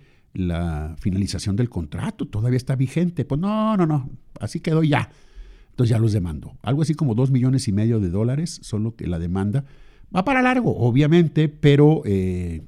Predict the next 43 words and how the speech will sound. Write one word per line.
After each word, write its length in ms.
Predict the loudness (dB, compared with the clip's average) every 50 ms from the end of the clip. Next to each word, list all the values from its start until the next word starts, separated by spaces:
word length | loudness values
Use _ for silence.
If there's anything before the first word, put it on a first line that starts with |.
| -18 -20 -20 -20 -20 -20 -20 _ _ _ _ _ _ _
pues 160 | -2 -2 -2
así 160 | -2 -2 -2
son, 380 | 0 0 -2 -2 -4 -6 -10 -12
así 200 | -8 -4 -2 -2
son. 240 | 0 2 2 4 4
Dijeron, 260 | 4 2 2 2 2
"Ya 120 | 4 4 4
no 80 | 4
vamos 200 | 2 2 2 2
a 60 | 0 -2
patrocinar 560 | -2 -2 -4 -2 -2 0 0 0 2 2 0
a, 80 | 0
a, 180 | -2 -4 -6 -8
a 200 | -6 -6 -4 -4
un 100 | -4 -2
piloto". 520 | 0 2 2 2 2 0 0 -2 -2 -4 -8 -16 -20 -20 _ _ _ _
No 200 | -2 -2 0 0
se 120 | 0 0
pudieron 300 | 0 2 2 2 4 2
esperar, 600 | 2 0 -2 -4 -2 0 0 0 0 -2 -6 -12 _ -12
creo 160 | -12 -8 -6
que 80 | -4
eran 160 | -4 -4 -6 -6
como 180 | -6 -6 -6
cinco 360 | -6 -6 -6 -6 -6 -6 -6
meses, 420 | -4 -2 -4 -4 -4 -4 -6 -4 -2
algo 180 | -2 -2 -2
así, 300 | -2 0 2 0 0 0 -2 -8 -20 -20 -20 -12 -6
para 160 | -2 -2 0
que 120 | 0 0 0
terminara 360 | 0 2 4 4 4 2 2
el 80 | 0 0
contrato 400 | -2 -2 0 -2 -2 -2 -2 -4
y 40 |
tan 200 | -2 -2 -2 -2
tan. 280 | -2 -2 -2 -2 -4 -4
Ah, 160 | -6 -6 -2 0
no. 300 | 0 0 0 -2 -4 -12 -20 -20 -20 -20 _ -12 -4 0
Ah, 160 | 2 2 4
pero 160 | 4 2 2
eso 160 | 4 4 4
sí, 280 | 6 8 6 6 6 2 -4 -20 -8
cuando 720 | -4 -2 0 0 0 2 2 2 2 2 2 0 0 -2